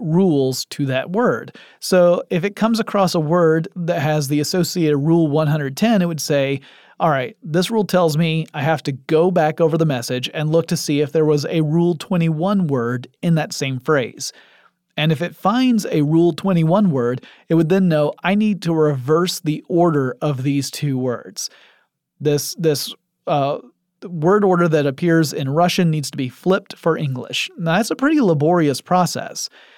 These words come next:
and it doesn't work great for larger lexicons. The larger the vocabulary, the more complex the sentences can become, the more exceptions and rules you're going to encounter.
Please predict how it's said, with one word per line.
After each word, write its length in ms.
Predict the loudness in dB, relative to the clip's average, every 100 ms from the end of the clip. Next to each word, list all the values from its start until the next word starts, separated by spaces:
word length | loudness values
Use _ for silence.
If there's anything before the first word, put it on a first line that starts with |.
| _ _
and 120 | -2
it 80 | 0
doesn't 320 | 2 0 0
work 220 | -2 -2 -4
great 440 | 0 2 2 0
for 140 | 0
larger 420 | 4 4 4 2 2
lexicons. 760 | 0 0 -2 -2 -10 -10 -4
The 280 | 0 2 0 _
larger 640 | -4 2 2 2 2 0
the 180 | 0 -2
vocabulary, 840 | 0 0 2 0 2 2 2 2 0
the 120 | 0
more 180 | -2 -4
complex 600 | -6 -8 -2 -2 -2 -6
the 100 | -8
sentences 680 | -2 0 0 0 -2 -2 -6
can 160 | -2 0
become, 460 | 0 0 0 0
the 100 | 0
more 240 | -2 -2 -4
exceptions 600 | -6 -4 -4 -2 -2 -2
and 200 | -4 -2
rules 320 | 0 2 0
you're 80 | 0
going 220 | 0 0
to 100 | 0
encounter. 600 | -2 -2 -4 -2 -2 -2